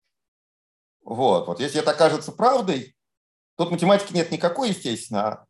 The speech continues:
Э, м, вот. Но вот если это окажется правдой, то мы с этим залезем в учебник. А, а, а, а если не окажется правдой, то, значит,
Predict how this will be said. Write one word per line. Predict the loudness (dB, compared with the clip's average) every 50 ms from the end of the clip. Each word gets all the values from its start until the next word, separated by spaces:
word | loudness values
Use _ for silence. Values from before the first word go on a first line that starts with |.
| _ -8
Э, | -4 -4 -2 -4 -4 -8 _ _ _ _ _ _ _ _ _ _ _ _ _ _ _ -16 -10
м, | -6 -6 -4 -4 -6 -4 -2
вот. | 2 4 4 4 4 2 0
Но | -2 -4
вот | -4 -4
если | -4 -2 0
это | 0 2
окажется | 2 4 4 2 2 0 -4
правдой, | -2 2 2 2 2 2 0 -4 -4 -4
то | -6 -8 -8 -6
мы | -4 -4 -6
с | -4 -4
этим | -6 -8 -8 -4 -2
залезем | 0 0 0 -2 -8 -8 -10
в | -10
учебник. | -10 -10 -10 -10 -10 -12 -16 -20 -20 _ _ _ _ _ -6
А, | -6 -4 -4 -6 -10 _ _ _ _ _ _ _ _ _
а, | -8 -6 -2 -2 0 -2 -2 -2 0 0 0 0 0
а, | 0
а | 0 0
если | -2 -2 -4 -6 -2
не | -2 0
окажется | 0 2 0 0 0 0 -2 -6 -8
правдой, | -4 0 2 2 0 0 -4 -10 -10 -10
то, | -6 -6 -4 -4 -4 -6 -8 -8
значит, | -10 -10 -10 -10 -12 -14 -20